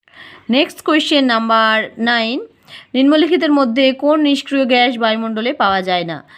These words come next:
কয়েকটি নিষ্ক্রিয় গ্যাসের নাম বলা হয়েছে এবং এগুলোর মধ্যে কোনটি বায়ুমণ্ডলে পাওয়া যায় না? চারটে অপশন, জেনন, আর্গন, হিলিয়াম এবং রেডন। এখানে অ্যান্সার হয়ে যাবে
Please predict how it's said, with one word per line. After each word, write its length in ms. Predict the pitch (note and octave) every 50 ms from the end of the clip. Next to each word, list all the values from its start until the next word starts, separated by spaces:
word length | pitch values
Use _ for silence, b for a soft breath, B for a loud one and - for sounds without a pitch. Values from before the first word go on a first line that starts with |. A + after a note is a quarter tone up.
| B B B B B B
কয়েকটি 300 | - B3+ B3+ C4 B3+ -
নিষ্ক্রিয় 400 | D4 C4+ B3 A#3+ - - C#4+ C#4
গ্যাসের 280 | C#4 C4+ C4+ C4 D4+ C#4
নাম 220 | B3+ A#3+ A#3+ A#3+
বলা 200 | A#3 A#3 A3+ A#3
হয়েছে 300 | C4+ C4+ A#3+ A#3+ - E4
এবং 240 | F4+ E4 C#4 C4 A#3+
এগুলোর 320 | A3 G#3+ A3 A#3 B3 B3+ B3+
মধ্যে 300 | A#3+ A#3 A3 G#3+ D4+ D#4+
কোনটি 420 | D#4 C4 A#3+ A#3 A#3+ A3+ D4+ D#4
বায়ুমণ্ডলে 540 | B3 A3+ G3+ G3 G3 G3 G3 G3 G3+ G3+ G3+
পাওয়া 220 | G3 G3+ F#3+ F#3+
যায় 180 | F3+ F3+ F3 E3
না? 140 | E3 E3 F3
চারটে 300 | A3 G#3+ A3 A3 B3+ A#3+
অপশন, 400 | A#3+ - - D#4 F4 F#4+ E4 A#3+
জেনন, 460 | F#3+ G#3 G#3 G#3+ A3 A3+ A#3+ C4+ C4
আর্গন, 440 | - G3 G3 G3 F#3 G#3 B3 C#4 D4
হিলিয়াম 400 | B3+ B3 A3 G#3 G#3+ A#3 C4 C4+
এবং 300 | A#3+ A3 A#3+ C#4+ F#4+ - B B B B B B B -
রেডন। 480 | G#3+ A3+ A3+ A3+ G3 E3 D3+ C#3+ D3 - b b b b b b b b
এখানে 400 | - A3+ A3+ D4+ C4 C4 D4 F#4 E4 -
অ্যান্সার 340 | - A3 A#3 - C#4 C#4
হয়ে 100 | C4+ A#3
যাবে 280 | A#3+ A#3+ A#3 C4+ G4 B4+